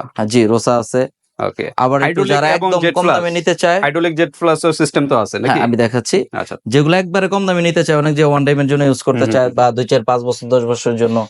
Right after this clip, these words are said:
Speaker 2: ওকে।
Speaker 1: খরচ কমের ভিতরে করতে চায়, আমাদের একটা প্রোডাক্ট আছে গোলরি।
Speaker 2: ওকে,
Speaker 1: এগুলো
Speaker 2: গোলরি।
Speaker 1: পাঁচ হাজার,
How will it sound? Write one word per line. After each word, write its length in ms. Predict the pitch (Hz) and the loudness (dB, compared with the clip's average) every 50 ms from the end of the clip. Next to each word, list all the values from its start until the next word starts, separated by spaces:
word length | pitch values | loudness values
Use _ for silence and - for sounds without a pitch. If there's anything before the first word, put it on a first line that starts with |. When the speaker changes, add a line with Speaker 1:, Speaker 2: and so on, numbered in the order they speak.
| - - | -6 -6
Speaker 2:
ওকে। 280 | 98 95 - 107 120 | -6 -4 -2 -2 -2
Speaker 1:
খরচ 260 | 160 - 120 117 120 - | 0 0 0 0 -2 -2
কমের 320 | - 139 127 131 123 120 | -2 -2 0 0 -2 -2
ভিতরে 220 | 117 104 - 123 | -4 -4 -4 -2
করতে 300 | 113 120 120 - - 123 | -2 -4 -4 -2 -2 -2
চায়, 240 | - 139 143 160 - - _ _ _ _ _ _ | 0 0 -2 -2 -2 -6 _ _ _ _ _ _
আমাদের 240 | 120 127 123 131 123 | -2 0 2 2 0
একটা 140 | 117 127 117 | 0 0 0
প্রোডাক্ট 280 | 123 117 117 104 104 107 | 0 0 -2 -2 -6 -10
আছে 160 | 107 - - 117 | -8 -6 -4 0
গোলরি। 400 | 110 117 113 107 95 92 87 80 - _ _ - | 0 0 0 0 -2 -2 -6 -8 -12 _ _ -8
Speaker 2:
ওকে, 260 | 101 95 90 - - | -6 -6 -6 -6 -6
Speaker 1:
এগুলো 180 | 95 - 127 123 | -2 0 0 2
Speaker 2:
গোলরি। 200 | 120 147 143 - | 2 0 0 0
Speaker 1:
পাঁচ 180 | 143 139 - | -2 -2 0
হাজার, 340 | 139 139 139 139 143 143 127 | 0 0 0 0 0 -2 -2